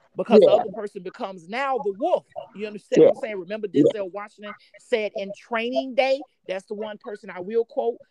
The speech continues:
Speaker 1: 'cause I love him as a, as a, uh, actor and all the above. I give him all credits. Um, he said in Training Day, remember when he was in Training Day, what did he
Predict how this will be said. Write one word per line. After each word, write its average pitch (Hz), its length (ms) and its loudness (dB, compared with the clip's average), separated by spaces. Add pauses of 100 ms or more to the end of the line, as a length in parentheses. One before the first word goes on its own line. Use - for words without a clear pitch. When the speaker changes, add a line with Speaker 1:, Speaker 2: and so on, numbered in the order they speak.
(140)
Speaker 1:
'cause 208 160 -12
I 175 100 -10
love 202 300 -4
him 220 400 -14
as 170 180 -10
a, 156 220 -12
as 170 180 -8
a, 156 60 -12
uh, 160 340 -12
actor 196 400 -12
and 156 220 -16
all 175 160 -8
the 175 100 -8
above. 180 320 -6
I 160 80 -12
give 170 160 -14
him 160 120 -20
all 175 200 -6
credits. 202 500 -6 (440)
Um, 190 440 -4 (1000)
he 247 180 -8
said 226 320 -2 (400)
in 247 220 -4
Training 254 460 -8
Day, 190 260 -2
remember 240 340 -4
when 226 180 -8
he 254 240 -8
was 233 120 -14
in 220 120 -12
Training 240 360 -14
Day, 196 160 -2
what 269 160 -6
did 285 120 -10
he 269 140 -12